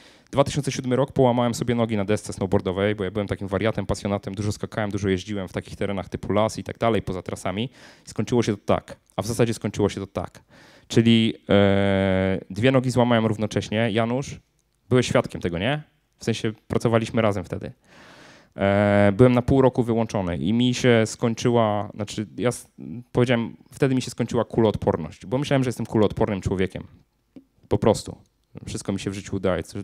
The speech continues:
czego się nie dotknę, zamienia się w złoto. I współczynnik błędów jest dosyć niski, tak? I niestety tutaj był taki kardynalny błąd. To mi rozwaliło psychikę na trzy lata. Nie było tego widać na zewnątrz, ale rozwaliło mi psychikę na trzy lata.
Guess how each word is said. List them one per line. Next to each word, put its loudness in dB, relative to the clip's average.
czego -4
się -4
nie -2
dotknę, -4
zamienia -2
się -6
w -8
złoto. 0
I -4
współczynnik -2
błędów 4
jest -8
dosyć -10
niski, -6
tak? -4
I -8
niestety 0
tutaj -4
był -4
taki -6
kardynalny -4
błąd. -6
To 6
mi 8
rozwaliło 4
psychikę -6
na 0
trzy -4
lata. -4
Nie 4
było 8
tego 0
widać -4
na -4
zewnątrz, -8
ale 4
rozwaliło 2
mi -2
psychikę -10
na -4
trzy -6
lata. -2